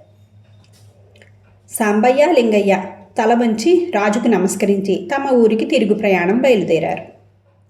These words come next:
ఆ రోజు నుంచి ఇక వాళ్ళిద్దరూ కూడా నిజమైన స్నేహితులుగా మారిపోయారు.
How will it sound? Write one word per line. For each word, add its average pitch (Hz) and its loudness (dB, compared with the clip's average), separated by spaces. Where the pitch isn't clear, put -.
ఆ 202 0
రోజు 196 2
నుంచి 214 0
ఇక 233 0
వాళ్ళిద్దరూ 233 0
కూడా 233 0
నిజమైన 233 0
స్నేహితులుగా 208 2
మారిపోయారు. 180 -2